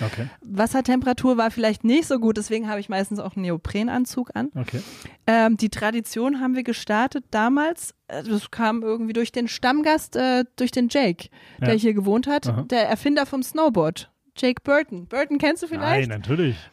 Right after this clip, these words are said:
Speaker 1: Ja.
Speaker 2: Genau, und er hat hier ein Jahr gewohnt und gelebt und hat, äh, uns da so, äh, mitgeprägt. Und ich bin eben zweitausend, wann war es zum ersten Mal? Zweitausendneunzehn mit ihm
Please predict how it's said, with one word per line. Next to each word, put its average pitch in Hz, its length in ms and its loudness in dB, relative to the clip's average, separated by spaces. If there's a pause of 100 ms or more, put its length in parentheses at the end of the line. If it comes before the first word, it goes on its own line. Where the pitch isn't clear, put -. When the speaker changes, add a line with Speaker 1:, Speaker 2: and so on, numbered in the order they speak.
(160)
Speaker 1:
Ja. 107 100 0
Speaker 2:
Genau, 254 480 4
und 254 200 -2
er 247 180 -6
hat 254 120 -6
hier 254 180 -8
ein 247 220 -4
Jahr 247 280 -2
gewohnt 226 840 -2
und 240 220 -4
gelebt 196 840 0
und 226 440 2
hat, 208 260 0
äh, 202 400 2
uns 196 400 -2
da 190 260 4
so, 190 400 2
äh, 190 240 0
mitgeprägt. - 880 -2
Und 214 120 2
ich 214 140 -2
bin 240 180 2
eben 214 500 2
zweitausend, 220 760 0
wann 180 120 -6
war 196 120 -2
es 214 100 -8
zum - 160 -10
ersten - 320 -6
Mal? 214 140 0
Zweitausendneunzehn 202 880 0
mit 226 180 0
ihm 226 220 2